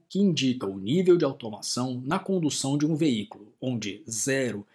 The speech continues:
indica que a condução de um veículo depende totalmente da operação do motorista e o cinco é totalmente automatizado, ou seja,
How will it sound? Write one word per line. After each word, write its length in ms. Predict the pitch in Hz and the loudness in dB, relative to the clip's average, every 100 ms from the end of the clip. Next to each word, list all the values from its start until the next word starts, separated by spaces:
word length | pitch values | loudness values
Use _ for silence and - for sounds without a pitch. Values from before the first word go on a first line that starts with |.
| _ _ | _ _
indica 380 | 156 135 160 160 | -2 2 2 0
que 140 | 147 | -2
a 40 | 135 | -4
condução 640 | 151 143 123 - 175 202 | -2 -2 -2 -2 2 2
de 80 | 175 | 2
um 120 | 170 | 2
veículo 440 | 143 120 107 - 104 | 2 2 0 -8 -6
depende 640 | 123 123 120 117 101 - _ _ | -6 -4 -4 -4 -6 -12 _ _
totalmente 880 | 175 180 180 131 110 110 113 101 104 | 6 6 4 2 2 -2 -2 -6 -6
da 100 | 107 | -6
operação 580 | 107 107 98 - - - | -6 -6 -6 -6 -6 -8
do 120 | 101 | -6
motorista 840 | 107 170 165 170 180 - 190 190 _ _ _ | -2 2 4 4 4 4 4 2 _ _ _
e 100 | 160 | 0
o 80 | 233 | 2
cinco 720 | - - 156 170 175 185 190 - | 2 2 2 0 0 -2 -2 -10
é 200 | 165 - _ | -10 -10 _
totalmente 840 | - 202 - 127 127 165 170 196 - _ | 2 2 2 0 0 0 -2 -4 -8 _
automatizado, 1080 | 123 127 127 165 165 170 196 156 135 101 - _ _ | 0 0 0 -2 -2 0 2 2 0 -2 -8 _ _
ou 140 | - 101 | -12 -8
seja, 580 | - 117 120 135 170 | -4 0 2 2 -2